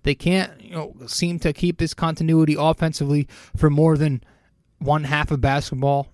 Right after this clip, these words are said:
It always, you know, comes down to iso in the end.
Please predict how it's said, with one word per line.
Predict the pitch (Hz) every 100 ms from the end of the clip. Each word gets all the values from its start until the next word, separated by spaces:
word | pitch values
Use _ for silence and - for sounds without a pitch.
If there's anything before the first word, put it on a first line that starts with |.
| _
It | 151
always, | 165 180 185 - -
you | 180 147
know, | 143
comes | 139 165 165
down | 139 160 151
to |
iso | 147 170 156 160 160
in |
the | 160 143
end. | 151 151 160